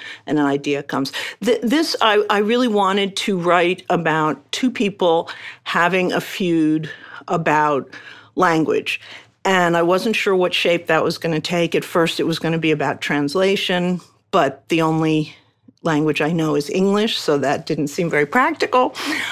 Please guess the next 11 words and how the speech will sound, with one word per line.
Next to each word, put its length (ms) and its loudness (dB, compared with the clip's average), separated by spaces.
And 140 6
then 160 4
someone 460 2
reminded 580 2
me 300 0
of 320 0
Ann 240 2
Landers 560 0
and 180 0
Dear 300 0
Abby, 600 0